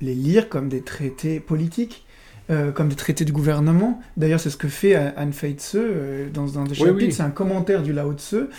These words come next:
Speaker 1: dans lequel il explique, euh, comment, euh, Lao Tzu présente des propositions pour bien gouverner.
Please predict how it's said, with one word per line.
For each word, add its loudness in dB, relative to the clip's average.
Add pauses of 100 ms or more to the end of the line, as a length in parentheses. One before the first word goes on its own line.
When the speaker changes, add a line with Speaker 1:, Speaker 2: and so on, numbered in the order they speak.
(280)
Speaker 1:
dans 2
lequel 6
il 4
explique, -4
euh, -2
comment, 0
euh, -6 (480)
Lao 2
Tzu 4 (240)
présente 4
des 4
propositions -2
pour -2
bien 0
gouverner. 2